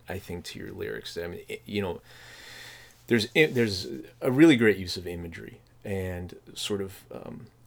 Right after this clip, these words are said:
ambiguity of, y-, even kind of how some of the lines run together. And, I mean, like, one that I even, um,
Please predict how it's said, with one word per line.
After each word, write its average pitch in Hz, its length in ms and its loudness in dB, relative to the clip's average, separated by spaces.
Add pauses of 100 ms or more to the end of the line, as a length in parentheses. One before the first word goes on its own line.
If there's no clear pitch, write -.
ambiguity 104 680 2
of, - 160 -10 (100)
y-, 104 120 -8 (400)
even 123 380 -4 (120)
kind 120 220 -2
of 107 80 0
how - 240 -4
some 110 240 -4
of 98 60 -2
the 92 80 -4
lines 90 680 -6
run 98 380 -4
together. 87 640 -2 (280)
And, 90 560 -4
I - 20 -4
mean, 104 120 2
like, 98 120 -2
one 120 440 4 (200)
that 101 340 0
I 92 80 -2
even, 92 520 -6
um, 90 340 -10